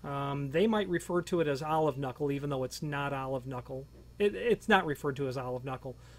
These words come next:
Palmel. You'll see that name, P A U M E L L E, I believe. You'll see that name come up. Finishes are listed here. It's a great chart. The B H M A chart listing is here as well.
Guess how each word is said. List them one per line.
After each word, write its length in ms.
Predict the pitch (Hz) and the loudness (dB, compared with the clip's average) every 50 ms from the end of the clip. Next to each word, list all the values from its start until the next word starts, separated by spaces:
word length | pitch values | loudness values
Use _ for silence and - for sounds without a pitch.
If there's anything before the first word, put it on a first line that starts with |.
| - - - | -20 -18 2
Palmel. 520 | - 190 175 165 156 156 143 127 113 107 - - | 4 6 6 6 6 4 2 0 -2 -4 -8 -6
You'll 160 | 165 151 143 | -2 -2 -2
see 180 | - - 180 170 | 0 2 2 2
that 180 | 156 151 151 156 | 2 2 0 0
name, 220 | 151 151 147 143 | -2 -2 -2 -2
P 240 | - - 208 202 190 | -2 0 2 4 4
A 40 | 175 | 4
U 260 | 160 160 170 170 185 | 4 4 2 2 2
M 280 | 170 156 151 151 - - | 2 0 -2 -2 -4 -4
E 320 | - 180 175 170 170 180 - | -2 -2 0 0 0 0 0
L 180 | - 165 156 165 | 0 0 0 2
L 220 | 156 147 143 147 | 2 0 0 0
E, 240 | 185 165 160 156 143 | -2 -2 0 0 0
I 100 | 139 135 | 0 -2
believe. 460 | 131 127 123 120 123 127 139 160 165 - - - - - - - - - - - | -4 -4 -6 -6 -6 -8 -8 -10 -10 -12 -16 -20 -20 -20 -20 -20 -20 -20 -12 -4
You'll 140 | - 160 160 | -2 -2 0
see 160 | - - 175 | 2 2 4
that 240 | 160 156 147 196 - - - - - | 4 4 4 2 -2 -8 -16 -12 -6
name 360 | - 156 151 156 151 151 156 | -4 -2 0 0 0 -2 -4
come 200 | - - 151 123 | -4 -4 -4 -4
up. 220 | 120 143 - - - - - - - - - - - - - - - - - - - - - - - | -4 -8 -12 -16 -18 -20 -20 -20 -20 -20 -20 -20 -20 -20 -20 -20 -20 -20 -20 -20 -20 -20 -20 -20 -20
Finishes 540 | - - - 180 170 165 170 - - 180 151 | -16 -2 0 2 2 4 4 4 2 4 4
are 120 | 165 160 147 | 4 4 4
listed 360 | 147 160 156 - - 156 135 | 4 2 2 0 -2 -4 -2
here. 160 | 151 165 175 | -2 -2 -2
It's 120 | 170 - | -2 -4
a 40 | 151 | -6
great 460 | 127 117 123 131 139 139 139 - - 120 - | -6 -4 -2 0 0 0 -2 -4 -10 -14 -12
chart. 400 | - - 180 156 165 190 - - - - - - - - - - - - - | -2 0 2 2 2 0 -4 -10 -18 -20 -20 -20 -20 -20 -20 -20 -20 -8 -6
The 80 | - | -4
B 200 | 139 135 165 170 | -2 2 4 6
H 240 | 165 160 156 - - | 6 6 4 2 0
M 100 | 156 147 | 0 2
A 300 | 139 143 151 170 208 220 - - - - - - - - - - - - - - - - - - - - - - - - - - - - - - - - - - - - - | 2 2 2 2 0 0 -4 -10 -18 -20 -20 -20 -20 -20 -20 -20 -20 -20 -20 -20 -20 -20 -20 -20 -20 -20 -20 -20 -20 -20 -20 -20 -20 -20 -20 -20 -20 -18 -16 -14 -14 -12 -8
chart 340 | - - 202 190 190 202 - | 0 4 6 6 6 6 4
listing 380 | 185 185 175 - - 190 185 | 2 2 4 4 2 2 4
is 140 | 180 170 156 | 2 2 0
here 220 | - - 185 170 165 | 0 0 2 2 2
as 120 | 147 135 | 2 0
well. 340 | 147 143 143 147 170 185 | 0 -2 -2 -2 -4 -6